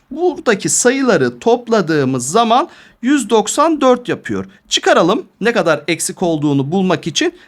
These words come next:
Kırk iki. Ama cevaplarda, e, kırk iki yok. Çünkü burada yazılacak artı eksi sayıyı so-, e, sorduğu için, e, otuz beş sayfa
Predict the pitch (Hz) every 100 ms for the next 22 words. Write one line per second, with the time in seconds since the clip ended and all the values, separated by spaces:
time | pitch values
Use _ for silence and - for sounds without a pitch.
0 | _ - 330 - - 110 - - - -
1 | 233 233 - - 165 190 208 208 202 202
2 | 214 165 151 143 214 190 208 - 240 -
3 | - 240 220 202 - - - 185 233 180
4 | 170 190 190 233 240 - - 160 160 240
5 | 226 214 - 170 147 143 - 165 - 147
6 | 139 139 - 175 160 160 277 359 226 -
7 | 113 - - - 190 190 226 196 254 254
8 | - - - 196 196 214 202 262